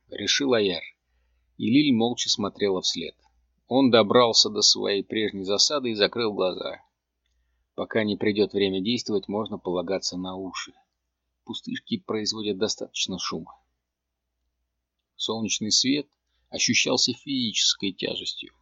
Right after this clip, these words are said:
Он давил к земле. Временами казалось, что больше терпеть невозможно, что он умрет,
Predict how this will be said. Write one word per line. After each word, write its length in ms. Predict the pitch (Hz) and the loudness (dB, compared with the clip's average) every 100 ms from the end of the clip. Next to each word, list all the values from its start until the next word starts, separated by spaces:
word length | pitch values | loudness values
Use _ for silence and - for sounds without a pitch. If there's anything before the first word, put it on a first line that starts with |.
| _ | _
Он 160 | - - | -10 -6
давил 280 | 143 143 110 | -4 -4 -2
к 60 | |
земле. 440 | - 123 101 90 - _ _ _ _ _ - | -2 -2 -2 -6 -12 _ _ _ _ _ -10
Временами 400 | 98 101 120 117 | -4 -2 -2 -2
казалось, 360 | 107 107 110 98 | 0 0 2 0
что 460 | - 101 95 - _ - | 2 2 2 0 _ -12
больше 380 | 98 110 - 98 | -6 -6 -6 -6
терпеть 560 | - - - 98 - | -6 -6 -6 -6 -6
невозможно, 680 | 95 92 87 90 82 - - - | -6 -4 -2 -4 -8 -12 -20 -18
что 240 | - - 110 | -12 -8 -6
он 100 | 139 | -4
умрет, 400 | 139 139 107 | -2 0 0